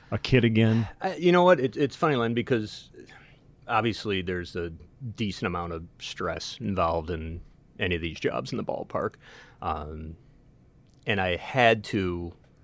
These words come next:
Speaker 2: you know, especially early on in my G M tenure, I had to remind myself to try to appreciate some of this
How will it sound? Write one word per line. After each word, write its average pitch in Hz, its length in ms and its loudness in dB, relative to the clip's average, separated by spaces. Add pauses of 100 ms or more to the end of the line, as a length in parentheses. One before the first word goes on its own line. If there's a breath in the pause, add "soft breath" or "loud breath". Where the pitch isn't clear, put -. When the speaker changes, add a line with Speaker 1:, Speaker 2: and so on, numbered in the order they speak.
(580)
Speaker 2:
you 104 160 -10
know, 92 80 -8
especially 101 480 0
early 95 300 0
on 87 240 -2
in 82 60 -4
my 85 120 -2
G 87 240 -2
M 117 160 2
tenure, 85 420 -4
I 87 100 -4
had 104 320 4
to 104 100 -2
remind 82 500 -2
myself 139 540 -2
to - 140 -10
try 90 280 -4
to 82 120 -6
appreciate 160 580 2
some 170 180 0
of 170 80 0
this 165 280 -6